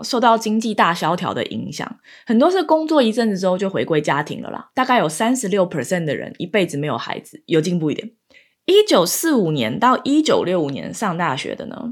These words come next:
很有趣的是，他们先有孩子才去工作。为什么？因为这个时候是二战刚结束，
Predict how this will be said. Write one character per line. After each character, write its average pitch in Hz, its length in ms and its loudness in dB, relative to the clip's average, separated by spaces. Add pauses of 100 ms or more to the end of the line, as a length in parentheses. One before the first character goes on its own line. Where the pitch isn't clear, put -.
(240)
很 240 200 2
有 381 180 6
趣 220 200 4
的 - 180 2
是， - 100 -2
他 240 200 0
们 285 120 2
先 277 380 4
有 175 160 4
孩 127 260 -4
子 - 240 -10
才 - 160 -4
去 170 140 -2
工 135 240 -4
作。 - 400 -8
为 220 100 2
什 - 140 -2
么？ - 220 -16
因 233 120 2
为 247 120 6
这 247 120 2
个 214 80 4
时 196 140 0
候 190 160 4
是 196 240 -2
二 214 220 4
战 175 260 0
刚 165 240 -2
结 113 240 -4
束， - 320 -4